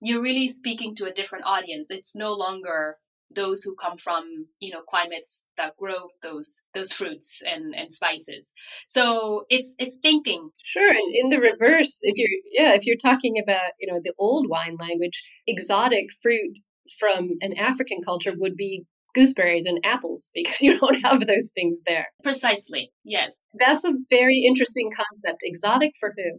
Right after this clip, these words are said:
Speaker 1: Exactly. And so those were kind of, you know, getting people to really think about the wine language and, and who the audience are. And when you start to think, like, you know,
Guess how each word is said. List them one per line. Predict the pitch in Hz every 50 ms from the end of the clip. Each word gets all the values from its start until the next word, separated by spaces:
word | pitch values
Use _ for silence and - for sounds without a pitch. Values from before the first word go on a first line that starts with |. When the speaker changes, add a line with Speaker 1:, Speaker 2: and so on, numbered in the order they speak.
| _ -
Speaker 1:
Exactly. | 208 202 - - 170 151 - _ _ - - - _ -
And | 247 262 262
so | 262 277 277
those | 240 277 294 320 339 311 311
were | 262 247 254
kind | 247 240 240 233
of, | 226 220 220 - -
you | 208 208 214 214
know, | 202 185 - -
getting | 220 226 254 294 294
people | 285 277 - 240 233
to | - 214
really | 214 220 233 226 220 - -
think | 220 202 202 -
about | 196 - 175 170 170 175 175 170 - -
the | 202 208
wine | 202 214 214 226 247 254
language | 233 208 202 196 185 190 190 185 -
and, | 190 185 180 - -
and | 170 180 - - - -
who | - 240 233 233 233 226
the | 214 202
audience | - 190 190 185 185 180 175 160 - - -
are. | 180 190 170 143 - - _ - 208
And | 202 196
when | 196 196 202 214
you | 233 233
start | - 262 247 247 -
to | 226 226
think, | - 220 208 202 - - 180
like, | 180 170 165 156 _ _ _ -
you | 190 180
know, | 170 160 156 156 156 - - -